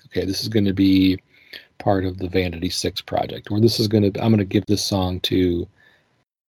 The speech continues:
Sheila E." or something like that. Like, but then you hear stories of songs that he wrote for either Joni Mitchell or, uh, Bonnie Raitt,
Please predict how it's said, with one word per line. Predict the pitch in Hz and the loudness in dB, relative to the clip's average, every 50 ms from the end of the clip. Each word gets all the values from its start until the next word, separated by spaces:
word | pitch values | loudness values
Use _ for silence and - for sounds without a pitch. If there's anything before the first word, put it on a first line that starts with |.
| _ _ - | _ _ -2
Sheila | - - - 113 98 92 92 | 2 4 6 6 6 6 4
E." | 92 90 90 85 78 - - - | 0 -2 -2 -4 -4 -6 -6 -6
or | - | -4
something | - - 92 90 - 98 - | -4 -4 -6 -6 -6 -6 -6
like | - - - - | -6 -6 -6 -6
that. | - - 78 58 - - - - | -4 -4 -2 -4 -4 -6 -6 -4
Like, | 101 92 - - - _ _ _ _ _ _ _ _ _ _ - | -4 -4 -4 -8 -14 _ _ _ _ _ _ _ _ _ _ -2
but | - 110 | -2 2
then | 110 110 104 | 2 2 2
you | 101 98 | 2 2
hear | 92 - - - 117 113 107 | 0 -2 -2 2 4 4 4
stories | 98 - - - 110 101 98 98 98 | 4 2 2 2 4 4 4 2 0
of | 98 92 | -2 -2
songs | - - 107 98 92 90 | 0 0 2 0 0 0
that | 107 101 - | -2 -4 -4
he | - 104 | -4 -6
wrote | 101 101 98 95 92 92 - | -2 0 0 0 0 -2 -4
for | - - 101 95 92 90 87 - _ _ _ _ _ _ _ _ _ _ _ _ _ - - | -4 -2 0 2 2 0 -2 -4 _ _ _ _ _ _ _ _ _ _ _ _ _ -2 2
either | 127 107 104 104 | 2 4 4 4
Joni | 101 113 107 107 104 101 | 4 4 4 6 4 4
Mitchell | 101 110 113 117 - - - - - - _ _ _ _ _ _ _ _ _ _ - | 4 2 2 2 0 -4 -6 -6 -8 -14 _ _ _ _ _ _ _ _ _ _ -2
or, | - 110 101 101 98 98 95 92 92 90 107 - - | 0 2 2 4 2 2 0 -2 -4 -6 -8 -10 -6
uh, | - 107 101 95 92 95 | -4 -4 -4 -4 -6 -4
Bonnie | - 110 107 107 110 95 | -2 0 0 2 2 2
Raitt, | 101 113 113 101 - - | 2 2 2 2 0 -4